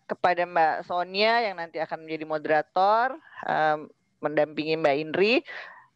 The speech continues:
Selamat pagi semuanya, semoga, eh, semangat ya. Kelihatannya ini para pembicaranya hari ini para, eh,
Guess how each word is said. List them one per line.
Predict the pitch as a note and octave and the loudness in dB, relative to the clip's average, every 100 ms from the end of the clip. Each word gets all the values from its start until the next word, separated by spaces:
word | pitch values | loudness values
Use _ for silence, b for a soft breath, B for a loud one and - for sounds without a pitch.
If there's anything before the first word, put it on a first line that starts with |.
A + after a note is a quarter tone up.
| _ | _
Selamat | - D#3+ E3 | -2 0 0
pagi | E3 E3 F3 G3 A#3+ C#4 G4+ - | -2 -4 -4 -2 2 2 2 -4
semuanya, | - F#3+ F#3 F#3+ A3+ | -2 2 4 4 0
semoga, | C4+ F#3 F3+ G3 G#3+ A3+ C4+ | -2 -2 0 4 4 2 -2
eh, | _ - E3+ E3 E3 | _ 0 2 4 2
semangat | F#3+ E3 G#3+ B3 | 0 0 0 0
ya. | A#3 C4+ F4+ - _ | 2 2 0 -16 _
Kelihatannya | - G3+ A3 A#3 C4 B3+ | 0 2 2 0 0 0
ini | C4+ | -2
para | B3+ B3 A#3+ | 0 0 0
pembicaranya | A3+ A3 A3 G#3+ G#3+ A#3+ E4 | -6 -6 2 2 2 0 0
hari | B3 A3+ A3 | 0 -2 -6
ini | B3+ C4 | -8 -4
para, | A#3 G#3 G3+ G#3 G3+ F#3+ C3+ | 0 0 2 2 2 2 -2
eh, | - - F3+ F3+ F3 E3+ E3+ | -8 0 2 4 4 2 0